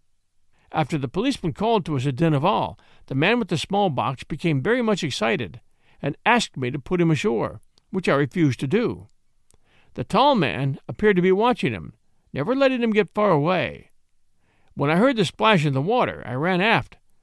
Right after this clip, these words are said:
and I saw the tall man put in the box which the other had held into his handbag, although I said nothing of it at the time. We cruised back and forward about the spot where the other man had gone overboard,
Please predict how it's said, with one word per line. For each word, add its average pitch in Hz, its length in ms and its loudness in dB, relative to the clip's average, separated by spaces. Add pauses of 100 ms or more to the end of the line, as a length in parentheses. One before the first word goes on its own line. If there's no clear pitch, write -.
(260)
and 120 100 -6
I 135 40 0
saw 247 200 2
the 240 120 2
tall 254 280 2
man 143 380 0 (100)
put 180 160 2
in 240 120 0
the 226 80 0
box 175 440 2
which 156 200 -6
the 170 100 -4
other 170 180 0
had 214 120 2
held 180 320 0
into 147 200 0
his 135 120 2
handbag, 127 600 -2 (580)
although 156 220 -2
I 240 100 2
said 190 240 0
nothing 185 280 0
of 196 140 4
it 131 80 2
at 117 120 -2
the 135 60 -12
time. 127 540 -4 (1040)
We 147 120 -2
cruised 202 380 2
back 214 260 4
and 240 160 -2
forward 151 360 0
about 156 240 -2
the 139 80 -6
spot 180 320 -2
where 156 80 0
the 160 100 -4
other 196 160 -2
man 180 220 0
had 131 100 -2
gone 151 220 2
overboard, 117 560 -4